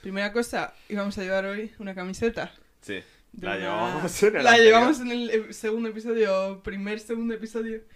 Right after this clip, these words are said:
Speaker 1: que grabamos. Y yo, eh, he decidido ponerme supersticiosa. Entonces no me la he querido poner hoy para que no saliese otra vez una mierda de episodio.
Speaker 2: Tengo
Speaker 1: Pero
Speaker 2: foto de eso, se puede poner. Pero la podría enseñar, de hecho, ahora mismo.
Speaker 1: La ponemos aquí.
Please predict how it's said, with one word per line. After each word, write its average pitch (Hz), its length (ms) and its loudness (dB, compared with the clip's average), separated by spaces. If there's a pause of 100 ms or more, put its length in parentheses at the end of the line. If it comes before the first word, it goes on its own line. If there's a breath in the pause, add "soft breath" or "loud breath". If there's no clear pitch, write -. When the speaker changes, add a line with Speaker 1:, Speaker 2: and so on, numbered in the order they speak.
(260 loud breath)
Speaker 1:
que 208 80 -14
grabamos. 202 640 -8 (540 loud breath)
Y 208 160 -2
yo, 196 240 -2
eh, 190 400 -6
he 190 80 -8
decidido 190 440 -6
ponerme 180 280 -10
supersticiosa. 180 840 -10 (420 soft breath)
Entonces 180 320 -14
no 180 80 -12
me 180 100 -8
la 180 80 -6
he 185 40 -12
querido 180 220 -8
poner 185 240 -10
hoy 185 120 -4
para 175 220 -12
que 175 80 -18
no 165 80 -16
saliese 175 360 -18
otra 165 160 -18
vez 165 220 -18
una 170 140 -16
mierda 160 220 -14
de 165 80 -14
episodio. 233 400 -14 (520 loud breath)
Speaker 2:
Tengo 95 80 -18
Speaker 1:
Pero 175 200 -4
Speaker 2:
foto 87 260 -4
de 87 60 -6
eso, 80 160 -12
se - 80 -20
puede 85 180 -14
poner. 73 200 -20 (220)
Pero 76 340 -20 (220)
la 73 100 -18
podría 82 220 -8
enseñar, 82 320 -14
de 78 80 -16
hecho, - 160 -20
ahora 73 120 -20
mismo. 78 140 -20 (340)
Speaker 1:
La 180 220 -14
ponemos 151 300 -16
aquí. - 220 -20